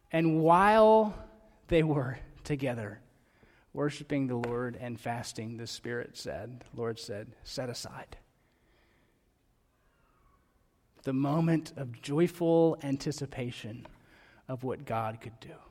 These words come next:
started the movement of churches existing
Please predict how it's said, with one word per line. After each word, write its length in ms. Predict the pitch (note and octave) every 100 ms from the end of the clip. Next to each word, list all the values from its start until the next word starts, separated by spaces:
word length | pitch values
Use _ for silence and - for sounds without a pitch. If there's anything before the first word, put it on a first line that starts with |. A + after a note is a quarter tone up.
| _ _ _ _ _ _ _ _ _ _ _ _ _
started 480 | - - C#3+ C#3 B2+
the 60 |
movement 680 | B2+ C3 D#3+ A#2 B2 - - - _ _ _ _ _ - -
of 140 | B2+
churches 500 | - - D3+ D3+ B2+
existing 640 | A#2 A#2 B2 - B2 A#2